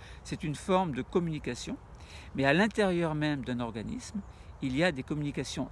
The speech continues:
très spéciales et très spécifiques qui se passent au niveau des synapses. Je répète, synapses neuromusculaires ou synapses neuroneuroniques entre deux neurones. Et il y a, euh, une petite particularité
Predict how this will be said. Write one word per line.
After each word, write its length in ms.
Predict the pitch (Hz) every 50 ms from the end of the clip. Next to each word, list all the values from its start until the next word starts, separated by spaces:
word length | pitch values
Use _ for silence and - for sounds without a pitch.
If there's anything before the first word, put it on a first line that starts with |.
| - -
très 180 | - - 196 185
spéciales 560 | - - - 160 151 - - 160 139 127 110 -
et 80 | - 117
très 240 | - - - 226 196
spécifiques 580 | - - 196 151 - - 185 - - - - - - - - - - - -
qui 120 | - - 135
se 120 | - - 123
passent 380 | - - 143 175 208 - - -
au 60 | 143
niveau 280 | 127 127 131 139 170 175
des 140 | 127 120 107
synapses. 760 | - - - - 165 123 104 92 - - - - - - - - - - - - - - -
Je 140 | - 113 139
répète, 380 | 135 127 117 - 127 156 254 - - - - - -
synapses 680 | - - - - 151 147 143 143 143 - - - - - - - - -
neuromusculaires 1000 | 131 143 170 185 180 165 170 160 147 131 - - - - 113 107 107 120 170 247 - - - - - - - - -
ou 60 | 135
synapses 680 | - - - 131 120 131 175 208 - - - - - - - - - - - - - - - - - - - - - - - - -
neuroneuroniques 1120 | 131 127 143 170 175 170 135 156 170 180 175 147 139 160 156 143 131 117 113 156 190 - -
entre 280 | - 127 - - 143
deux 120 | 131 156 151
neurones. 340 | 123 113 110 120 151 208 233 - - - - - - - - - -
Et 80 | - 156
il 120 | 165 160
y 60 | 196 233
a, 140 | 247 247
euh, 340 | 214 175 151 147 147 143 143 - - - - - - - - - - -
une 80 | - 139 - - -
petite 280 | - 190 175 226 208 -
particularité 920 | - - 175 - - - - - 175 165 160 151 151 139 - - 214 254